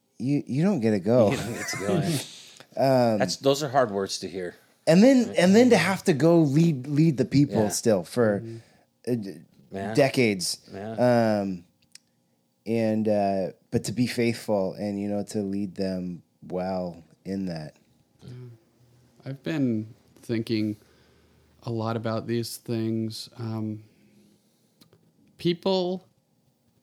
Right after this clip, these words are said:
Speaker 3: people need someone often to help them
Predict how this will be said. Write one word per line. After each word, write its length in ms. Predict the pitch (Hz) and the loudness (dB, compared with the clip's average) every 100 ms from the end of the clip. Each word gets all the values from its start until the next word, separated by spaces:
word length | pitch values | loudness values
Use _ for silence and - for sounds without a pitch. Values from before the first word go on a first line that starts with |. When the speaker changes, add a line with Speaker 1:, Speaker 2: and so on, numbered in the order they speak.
| _ _ _ _ _ _ _ _ _ _ _ | _ _ _ _ _ _ _ _ _ _ _
Speaker 3:
people 420 | - 165 185 - | -8 -6 -2 -2
need 840 | 170 123 120 117 117 120 123 123 127 | 2 4 4 2 2 2 0 -2 -6
someone 720 | - - 120 113 117 117 117 | -10 -6 -4 -2 -2 -2 -4
often 640 | - 107 107 - 110 107 | -4 -6 -6 -6 -6 -6
to 200 | 110 - | -8 -10
help 400 | 107 117 104 - - | -10 -10 -10 -12 -10
them 380 | 107 107 110 | -6 -6 -8